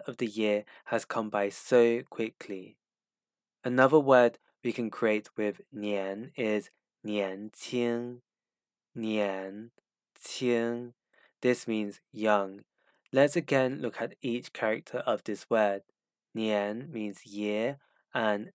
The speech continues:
qing means light. A way of using it in a sentence is,我们还年轻。我们还年轻。We are still young.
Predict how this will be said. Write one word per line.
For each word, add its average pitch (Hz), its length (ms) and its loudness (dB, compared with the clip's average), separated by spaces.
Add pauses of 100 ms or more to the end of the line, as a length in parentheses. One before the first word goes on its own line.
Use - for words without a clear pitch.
(120)
qing 120 600 -2
means 107 400 -8
light. 107 500 -2 (380)
A 127 80 -2
way 127 240 6
of 123 160 0
using 120 340 -4
it 135 240 -6
in 117 140 -4
a 107 40 -2
sentence 120 540 -4
is, 120 320 0 (360)
我 110 160 2
们 107 160 0
还 107 320 -2
年 104 320 -2
轻。 113 600 -4 (680)
我 107 460 4
们 104 500 -6 (340)
还 107 680 0 (380)
年 104 500 -2
轻。 117 680 -4 (420)
We 143 200 2
are 139 100 2
still 110 320 0
young. 98 380 -2